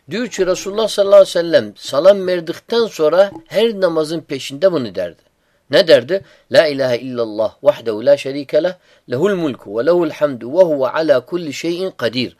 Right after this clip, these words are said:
Allahumma la mani'a lima a'tayt ve la mu'tiye lima mena'at ve la yenfa'u zel ciddi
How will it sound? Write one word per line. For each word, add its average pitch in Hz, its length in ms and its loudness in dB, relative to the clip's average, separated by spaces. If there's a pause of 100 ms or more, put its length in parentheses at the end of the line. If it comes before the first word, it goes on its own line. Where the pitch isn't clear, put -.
(300)
Allahumma 156 760 2
la 180 180 4
mani'a 175 400 0
lima 175 300 0
a'tayt 120 680 -2
ve 151 160 2
la 175 160 2
mu'tiye 175 480 -6
lima 185 280 0
mena'at 190 400 2 (500)
ve 196 200 6
la 202 140 12
yenfa'u 180 680 2
zel 156 360 2
ciddi 196 580 -10